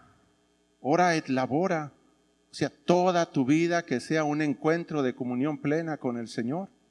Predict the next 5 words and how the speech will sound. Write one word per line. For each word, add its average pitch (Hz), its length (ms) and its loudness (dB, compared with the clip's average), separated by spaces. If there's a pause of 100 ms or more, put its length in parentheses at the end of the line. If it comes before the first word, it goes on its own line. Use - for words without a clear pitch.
(2500)
Por 110 120 2
eso 135 520 2 (440)
el 135 160 0
profeta, 135 500 6
hermanos, 147 800 -2